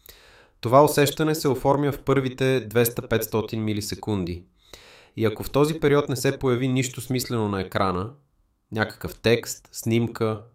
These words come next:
фон, заглавие, потребителят подсъзнателно решава, че сайтът не е качествен. Това влияе на всичко. Колко дълго остава, дали купува, дали попълва форма за контакт, дали изобщо чете,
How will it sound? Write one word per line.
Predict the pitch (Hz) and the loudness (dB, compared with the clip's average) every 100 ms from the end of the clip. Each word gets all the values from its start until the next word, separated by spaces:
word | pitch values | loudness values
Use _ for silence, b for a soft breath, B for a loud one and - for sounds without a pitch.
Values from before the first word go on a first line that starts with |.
| _ _ | _ _
фон, | - 107 110 117 110 | 0 2 2 0 -8
заглавие, | 95 95 92 95 90 101 123 b b b b b _ | -8 -4 2 4 4 0 -4 b b b b b _
потребителят | - 120 113 135 139 139 131 | 0 2 2 2 2 0 2
подсъзнателно | 135 131 123 123 127 135 123 107 | -2 -2 -2 0 2 2 0 0
решава, | 98 - 117 139 | 0 2 2 2
че | - | -4
сайтът | 117 120 113 120 - | 0 4 4 2 -6
не | 104 104 | -2 -2
е | 101 | 0
качествен. | 95 87 - - 85 87 _ _ _ _ _ _ | 0 0 -6 -8 -10 -10 _ _ _ _ _ _
Това | 107 123 | 0 2
влияе | 123 127 127 | 4 2 2
на | 113 | 0
всичко. | - 110 - - - _ _ _ _ | -2 -4 -4 -16 -20 _ _ _ _
Колко | 127 127 131 | 2 2 2
дълго | 113 120 127 127 | -2 0 0 -2
остава, | 110 - 107 101 104 107 - - | -4 2 4 4 2 -2 -10 -12
дали | 98 101 107 | -4 -2 -2
купува, | 101 - - 110 101 101 95 _ _ - | -6 -10 -4 -2 0 -2 -4 _ _ -10
дали | 107 104 104 | -4 -2 -2
попълва | 95 - 101 92 | -6 -4 -2 -2
форма | 90 101 98 95 | -4 -2 -2 -2
за | 87 90 | -6 -8
контакт, | 85 87 117 135 - - - | -10 -2 2 2 -2 -18 -8
дали | 101 101 | -4 -2
изобщо | 98 101 101 - | -2 -2 -2 -6
чете, | 90 - 78 - 120 139 | -8 -10 -6 0 0 0